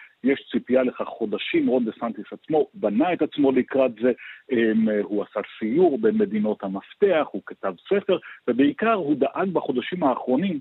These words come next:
להעביר במדינתו, פלורידה, נזכיר, הוא מושל מדינת פלורידה, לדאוג לכך שהמחוקקים בפלורידה יעבירו שורה של חוקים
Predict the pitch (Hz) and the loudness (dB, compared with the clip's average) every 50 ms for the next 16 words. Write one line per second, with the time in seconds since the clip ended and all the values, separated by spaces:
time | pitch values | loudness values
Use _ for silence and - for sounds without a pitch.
0 | - _ _ _ _ _ - 120 117 113 107 104 120 190 190 151 117 107 117 113 | -8 _ _ _ _ _ 0 2 4 4 4 4 4 2 2 2 2 0 2 2
1 | 110 110 117 110 104 - - 202 151 - - 170 185 185 - - 127 175 - 98 | 2 2 2 2 2 2 2 0 2 2 2 2 4 4 2 0 -2 -4 -4 -6
2 | - - - 156 127 - - - - _ - 123 123 120 104 104 104 101 - - | -6 -2 0 -2 0 -2 -6 -20 -10 _ 0 2 2 2 2 0 -2 -2 -2 0
3 | 139 131 127 117 101 110 110 117 113 - 156 180 202 180 143 131 - - - - | 2 2 2 2 2 2 0 0 0 0 0 2 2 2 2 0 -2 -4 -18 -8
4 | - 120 120 127 165 185 185 160 - 170 180 - - - 117 110 107 - - 113 | -2 -2 0 0 0 0 0 -2 -2 -2 -4 -2 0 0 0 0 0 -2 -4 -4
5 | - 120 - - 170 165 139 - 170 185 196 185 147 123 107 110 110 107 147 180 | -2 -2 -4 -4 -2 -4 -2 0 2 2 2 4 4 4 4 4 2 2 0 -2
6 | 175 190 - - - - 117 117 170 214 196 - - 147 131 - - - 110 - | -2 -4 -6 -4 -4 -2 -2 0 0 -2 -2 -2 0 -2 -2 -2 -2 -10 -10 -6
7 | - 196 202 | -2 -2 -2